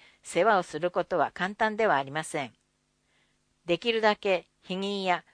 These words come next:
去勢手術を受けさせるようにしましょう。猫についての相談。埼玉県動物指導センターでは、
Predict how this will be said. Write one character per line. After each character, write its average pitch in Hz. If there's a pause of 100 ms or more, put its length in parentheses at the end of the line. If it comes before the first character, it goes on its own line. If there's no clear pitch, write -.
(100)
去 190
勢 240
手 233
術 202
を 147
受 165
け 208
さ 226
せ 226
る 202
よ 175
う -
に 147
し 135
ま 131
し -
ょ 113 (2250)
う。 208
猫 240
に 170
つ -
い 208
て 160
の 131
相 165
談。 131 (1300)
埼 233
玉 226
県 131 (300)
動 214
物 226
指 202
導 220
セ 220
ン 208
タ 170
ー 139
で 139
は、 131